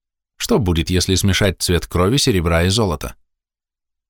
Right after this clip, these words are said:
Наверное, и будет то, чем был я в этом мире. Единственная точка в мириаде разноцветных огоньков, испускающая свет пламени, от которой невольно отшатывались остальные,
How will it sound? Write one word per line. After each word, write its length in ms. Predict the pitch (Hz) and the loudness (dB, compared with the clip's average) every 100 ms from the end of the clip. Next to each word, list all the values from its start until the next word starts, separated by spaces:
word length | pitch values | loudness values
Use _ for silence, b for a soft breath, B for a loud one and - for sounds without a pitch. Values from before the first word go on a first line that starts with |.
| _ | _
Наверное, 540 | 82 90 165 180 170 156 | -2 0 2 2 2 2
и 20 | |
будет 360 | 139 170 120 - | 2 2 0 2
то, 160 | 127 | 0
чем 240 | 123 120 110 | 2 2 4
был 180 | 107 98 | 4 4
я 220 | 98 101 | 4 2
в 40 | |
этом 220 | 98 92 | 2 0
мире. 400 | 95 95 85 64 - _ _ _ _ _ _ _ _ | 0 0 0 -4 -10 _ _ _ _ _ _ _ _
Единственная 720 | 85 123 175 175 151 147 139 | -2 2 4 2 4 2 2
точка 340 | 131 147 - 127 | 2 2 4 4
в 60 | |
мириаде 400 | 120 117 120 117 | 4 6 6 4
разноцветных 680 | 107 95 104 - 113 110 98 | 2 2 2 2 2 2 0
огоньков, 480 | 92 92 92 151 - - _ _ | 0 2 2 0 -2 -12 _ _
испускающая 800 | 98 - 110 - 123 117 113 107 | -2 0 0 4 4 4 4 2
свет 320 | - 104 - | 2 0 0
пламени, 460 | 123 110 76 65 - _ _ _ _ _ _ _ _ | -2 -2 -4 -8 -14 _ _ _ _ _ _ _ _
от 220 | - - | -4 -2
которой 380 | 98 107 101 98 | 0 2 4 4
невольно 440 | 98 101 110 98 | 4 4 4 4
отшатывались 560 | 92 - 104 92 90 85 | 2 0 0 0 0 0
остальные, 640 | 92 92 90 151 147 85 | 0 0 0 2 0 -2